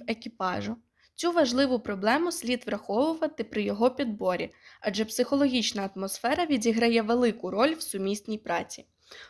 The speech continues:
Коли ці та багато менш складних проблем буде вирішено, людство може приступити до терраформування Марса,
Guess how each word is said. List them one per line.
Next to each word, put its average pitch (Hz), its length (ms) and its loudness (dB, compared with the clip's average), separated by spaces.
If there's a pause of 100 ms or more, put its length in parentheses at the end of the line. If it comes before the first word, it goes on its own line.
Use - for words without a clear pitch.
(100)
Коли 330 280 6
ці 240 340 -2
та 233 200 -2
багато 262 420 4
менш 247 240 4
складних 220 440 2
проблем 220 460 4
буде 202 240 6
вирішено, 302 640 4 (360)
людство 339 420 2
може 311 280 4
приступити 277 720 -2
до 214 200 4
терраформування 190 1200 2
Марса, 202 500 2